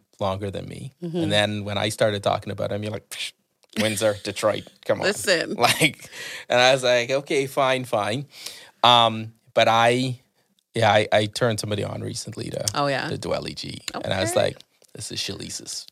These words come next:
Speaker 1: Like,
Speaker 2: Listen.
Speaker 1: you, you talked to, you talked to Shalise?
Speaker 2: Quality
Speaker 1: Y'all could start off
Speaker 2: music.
Speaker 1: the conversation <laughs>
Speaker 2: Right.
Speaker 1: with Dwelly G.
Speaker 2: Right.
Speaker 1: Except, um, his interludes.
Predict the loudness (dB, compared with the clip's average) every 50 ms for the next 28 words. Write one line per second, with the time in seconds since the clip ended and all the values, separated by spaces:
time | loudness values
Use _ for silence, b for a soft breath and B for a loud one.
0 | _ -20 -20 -20 -18 -8 -6 -4 -4 -4 -2 0 2 2 2 2 -2 -4 -6 -6
1 | -8 -4 -4 -6 4 6 6 6 6 4 0 -6 -4 -4 -8 2 2 2 2 2
2 | 0 -2 -4 -4 -4 -4 -4 -2 -2 -2 -4 -6 -8 -12 -12 b b b b b
3 | b b _ _ -20 -20 -20 -8 -2 4 6 6 6 6 6 4 2 2 4 6
4 | 8 8 8 8 6 2 -2 -2 6 8 10 10 10 10 8 6 6 2 0 4
5 | 6 6 6 6 6 4 6 6 6 6 6 6 6 8 8 8 6 4 4 2
6 | 0 -6 2 4 4 4 4 2 -2 -4 -4 -4 -4 -4 -8 -4 -2 0 0 0
7 | -2 -2 -6 -6 -2 -2 6 8 8 8 8 4 0 _ b b b b b b
8 | b b b b _ _ _ _ 4 6 6 6 6 4 2 0 -2 -6 -6 -8
9 | -12 -16 _ _ _ _ _ _ _ -2 -2 -2 -2 -2 -2 -4 -4 -2 -2 -2
10 | -2 -2 -4 -4 -6 -8 -8 -12 -14 -14